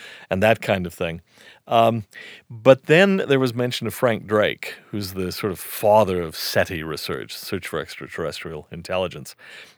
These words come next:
and his famous Drake equation. And, and he's a radio astronomer now in his mid eighties who's, who's still hoping for a radio transmission from outer space,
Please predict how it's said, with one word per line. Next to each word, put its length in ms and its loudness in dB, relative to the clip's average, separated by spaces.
and 80 -8
his 100 -6
famous 320 -2
Drake 400 -4
equation. 720 -4
And, 180 -14
and 220 4
he's 400 2
a 60 8
radio 320 6
astronomer 560 2
now 180 0
in 60 0
his 120 -6
mid 220 -4
eighties 440 -6
who's, 440 -6
who's 180 -2
still 400 4
hoping 460 0
for 220 -4
a 80 -2
radio 400 -2
transmission 640 -6
from 160 -14
outer 160 -10
space, 340 -6